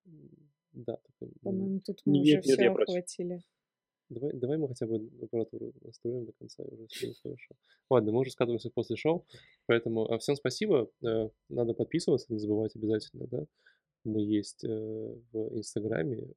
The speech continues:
Speaker 1: на Ютубе. Вот, еще у нас есть замечательный чатик в Телеграме, где можно обсуждать всякие, э, странные, страшные вещи. Вот, и давать нам какой-то фидбэк, который мы очень ценим от вас.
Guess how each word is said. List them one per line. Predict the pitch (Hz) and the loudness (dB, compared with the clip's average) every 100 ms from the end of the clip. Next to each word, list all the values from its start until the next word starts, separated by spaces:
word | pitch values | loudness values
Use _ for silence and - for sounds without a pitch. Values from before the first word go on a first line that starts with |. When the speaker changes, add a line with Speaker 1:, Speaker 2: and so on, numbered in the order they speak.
| - | -8
Speaker 1:
на | 110 | -6
Ютубе. | 110 - 156 120 107 _ _ _ _ - | -4 0 0 0 -4 _ _ _ _ -2
Вот, | 110 - | -2 -2
еще | - | -2
у | 120 | -2
нас | 113 | 0
есть | 107 | -2
замечательный | - 113 110 107 107 | -2 -4 -2 -4 -2
чатик | 113 110 _ | -2 -2 _
в | |
Телеграме, | - 110 113 151 135 | -10 -4 -4 -4 -6
где | 104 | -6
можно | 107 104 107 | -6 -8 -8
обсуждать | - 107 113 | -6 -4 -4
всякие, | - - - 117 _ | -6 -8 -8 -10 _
э, | 151 - | -12 -12
странные, | - 117 107 107 | -6 -6 -6 -10
страшные | - 117 110 - 107 | -10 -10 -10 -6 -4
вещи. | 127 - - - _ - - - _ - | -4 -4 -8 -10 _ -20 -20 -20 _ -4
Вот, | 107 107 - | -2 -2 -10
и | 113 110 110 107 | -12 -6 -6 -6
давать | 120 113 110 | 0 0 0
нам | 113 | -2
какой-то | 113 107 | -6 -2
фидбэк, | 110 120 139 | 0 0 -2
который | 113 113 | -6 -4
мы | 107 | -4
очень | 110 - | -8 -10
ценим | - 113 120 | -8 -6 -6
от | 123 | -6
вас. | 120 147 | -6 -6